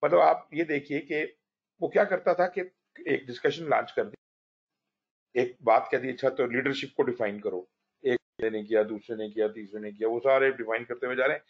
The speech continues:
उसकी अच्छी बात मुझे ये लगी कि वो कभी किसी को define नहीं करता कि नहीं, ये गलत है, ऐसे नहीं होती लीडरशिप, ऐसा उसने कभी किसी को नहीं कहा। वो हर किसी को smile देता था, हर किसी को कहता, "हाँ, ठीक है, बिल्कुल सही है।" और जब सारी बातें हो गई, तो तब उसने जब summarize किया,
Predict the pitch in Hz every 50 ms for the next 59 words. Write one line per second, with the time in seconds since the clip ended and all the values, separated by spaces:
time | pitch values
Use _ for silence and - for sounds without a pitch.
0 | _ _ _ _ _ _ _ _ _ 190 - - - - - - 214 202 190 180
1 | 180 180 185 175 170 160 160 165 170 185 180 170 165 - 196 160 196 190 - 170
2 | - 175 - 190 185 - - _ 131 120 - 131 143 151 135 131 123 - - -
3 | - _ _ _ 107 101 - _ _ _ _ 135 120 123 135 139 147 139 131 131
4 | 110 104 110 110 110 107 113 110 104 101 - 131 120 127 143 143 127 107 - 104
5 | 98 87 80 - - _ - - _ _ _ _ _ _ 120 123 123 151 143 135
6 | 143 139 - 156 143 143 139 131 113 113 104 - 104 95 92 - - 85 82 -
7 | _ _ _ _ _ - 135 123 135 147 147 147 143 - 139 139 135 117 110 110
8 | _ _ _ 117 113 107 107 110 - - 113 107 - _ _ _ _ - - 131
9 | 127 120 117 120 113 117 117 123 117 113 117 113 110 107 110 117 117 117 104 113
10 | 110 107 - 117 101 113 104 90 95 98 98 98 - 107 107 - 110 101 101 101
11 | 101 - 117 101 98 107 98 98 98 95 - _ _ _ _ _ _ _ _ _
12 | _ - 170 175 175 147 208 202 170 - - 165 160 196 214 180 180 170 170 -
13 | 208 - 139 127 143 208 220 233 185 151 160 190 - _ _ _ _ _ 147 143
14 | - 233 254 262 269 220 - - 233 208 202 - - - 147 135 131 131 139 135
15 | 139 - 139 143 143